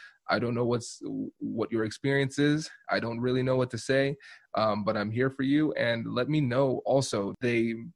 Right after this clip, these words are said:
put out that request that, to say, "Listen, I'm open to be educated, but at the same time, don't feel like you have a responsibility to educate me,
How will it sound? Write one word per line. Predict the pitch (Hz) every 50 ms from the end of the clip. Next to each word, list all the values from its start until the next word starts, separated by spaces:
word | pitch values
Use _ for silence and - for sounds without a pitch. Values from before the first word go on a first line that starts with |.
| _ -
put | - 147
out | 143 139 135 135
that | 123 117
request | 117 120 - - 131 123 120 - - -
that, | - 113 110 - - -
to | - 127
say, | 117 - 127 120 113
"Listen, | 127 135 123 110 98
I'm | 107 113 110 - -
open | 131 143 139 - 117 110 110 113 - - - - - _
to | - 131
be | 120 - 113
educated, | 98 117 113 123 117 - 110 104 98 - 95 - - - - _ -
but | 127 117
at | 120 117
the | 127
same | 120 - 147 147 147 139
time, | 127 - 131 127 123 113 110 - _ _ -
don't | 120 147 143 143 143 147
feel | - - - 139 135 131 123
like | 123 123 120 117 - -
you | 123 131 120
have | 120 127 113
a | 113 110
responsibility | 107 107 107 - - - 131 139 131 127 113 113 131 175 175 165 147 135 127 123 127 - _
to | - - -
educate | - 143 110 110 113 - - 107 101 98
me, | 107 107 104 110 -